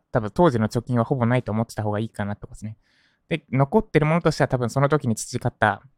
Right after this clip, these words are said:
テクニック、テクニックといっても、ママチャリで、まあ、三年間そんなに大きな事故を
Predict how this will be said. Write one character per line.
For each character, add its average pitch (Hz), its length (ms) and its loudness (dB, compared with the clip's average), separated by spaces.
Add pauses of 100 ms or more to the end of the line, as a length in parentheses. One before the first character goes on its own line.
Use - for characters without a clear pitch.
(200)
テ 135 80 2
ク 120 80 0
ニ 98 100 -6
ッ - 40 -20
ク、 113 100 -8
テ 139 100 0
ク 139 60 2
ニ 117 80 2
ッ - 20 -4
ク - 80 -16
と 104 100 -6
い 98 40 -8
っ - 20 -10
て - 140 -12
も、 101 240 -6
マ 113 120 -2
マ 120 100 2
チ 123 100 0
ャ - 20 0
リ 113 80 0
で、 107 280 -4 (440)
ま 110 120 0
あ、 - 20 0
三 127 200 2
年 123 120 4
間 95 360 -10
そ - 160 0
ん 120 40 4
な 117 80 4
に 113 260 0 (200)
大 127 140 6
き - 80 -8
な 104 100 -2
事 113 120 -8
故 - 160 -4
を 95 220 -6